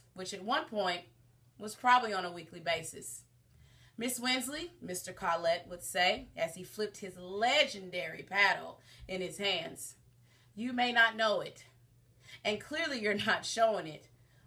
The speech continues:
but I know you have a greater purpose in life other than spending in I S S and at the bottom of your class. So I'm gonna keep believing in you until one day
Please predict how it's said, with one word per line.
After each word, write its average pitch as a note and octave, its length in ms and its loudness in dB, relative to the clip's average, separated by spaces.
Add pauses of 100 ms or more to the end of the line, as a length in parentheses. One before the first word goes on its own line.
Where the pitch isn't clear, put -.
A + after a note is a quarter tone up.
(100)
but G#3+ 140 4
I C4 260 12
know F#3 380 2
you G#3 80 -6
have F#3+ 180 2
a F3+ 60 -2
greater F#3 340 0
purpose G3 480 0
in E3+ 140 -4
life D#3 300 0 (440)
other A#3 280 6
than F#3+ 160 -4
spending F#3+ 400 -4
in F3 140 -4
I E3+ 300 2
S - 160 -10
S F3 460 2
and F3 100 -4
at F#3 140 0
the E3+ 60 -2
bottom E3 580 2 (420)
of E3 180 -6
your F3 100 -8
class. F3+ 640 0 (540)
So A#3 140 -2
I'm D4 180 8
gonna D4+ 160 2
keep C4+ 220 -6
believing G#3+ 960 -4
in F#3 220 -6
you F3+ 180 -6
until F3+ 300 -8
one G#3+ 240 2
day C#4 400 0